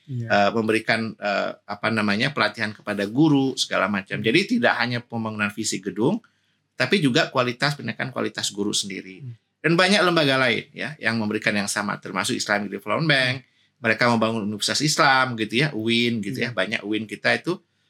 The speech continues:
Speaker 2: yang Bu Menteri beberapa waktu lalu kan dat-, pergi ke Malang tuh.
Speaker 1: Betul, Bu.
Speaker 2: Nah,
Speaker 1: Betul.
Speaker 2: pergi ke Malang itu kan, eh, kerjasama,
Speaker 1: Iya.
Speaker 2: eh, baik yang, eh, Saudi Fund ya,
Speaker 1: Saudi
Speaker 2: itu
Speaker 1: Fund.
Speaker 2: lembaga bilateral,
Speaker 1: Betul.
Speaker 2: kemudian juga yang kerjasama uin dengan Islamic Development
Speaker 1: Iya.
Speaker 2: Bank gitu.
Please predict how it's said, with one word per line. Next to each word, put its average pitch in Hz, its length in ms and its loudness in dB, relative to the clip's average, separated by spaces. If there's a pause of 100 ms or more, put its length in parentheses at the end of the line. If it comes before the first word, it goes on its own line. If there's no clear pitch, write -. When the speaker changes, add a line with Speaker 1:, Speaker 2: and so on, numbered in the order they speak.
(140)
Speaker 2:
yang 117 160 2
Bu 127 80 6
Menteri 117 400 4
beberapa 117 320 2
waktu 117 240 0
lalu 117 160 4
kan 165 160 0
dat-, 135 320 0
pergi 120 240 -2
ke 131 80 0
Malang 120 400 2
tuh. 147 240 0
Speaker 1:
Betul, 147 240 -4
Bu. 123 120 -10 (200)
Speaker 2:
Nah, 92 320 0
Speaker 1:
Betul. - 80 -
Speaker 2:
pergi 113 160 -4
ke 113 80 2
Malang 113 320 4
itu 101 80 -4
kan, 160 320 0
eh, 110 360 2 (120)
kerjasama, 113 640 2 (240)
Speaker 1:
Iya. 120 160 -10
Speaker 2:
eh, 107 360 2 (200)
baik 110 320 2
yang, 101 320 0
eh, 104 160 -8
Saudi 104 400 0
Fund 147 320 2
ya, 120 120 2 (120)
Speaker 1:
Saudi 101 240 -10
Speaker 2:
itu 139 160 0
Speaker 1:
Fund. 123 80 2
Speaker 2:
lembaga 113 240 0
bilateral, 113 560 2
Speaker 1:
Betul. 113 320 -16
Speaker 2:
kemudian 117 400 2
juga 117 240 4
yang 117 240 2
kerjasama 110 560 -2
uin 135 240 0
dengan 127 400 -2
Islamic 117 320 -2
Development 104 320 -10
Speaker 1:
Iya. 110 320 -12
Speaker 2:
Bank 95 320 2
gitu. - 240 -20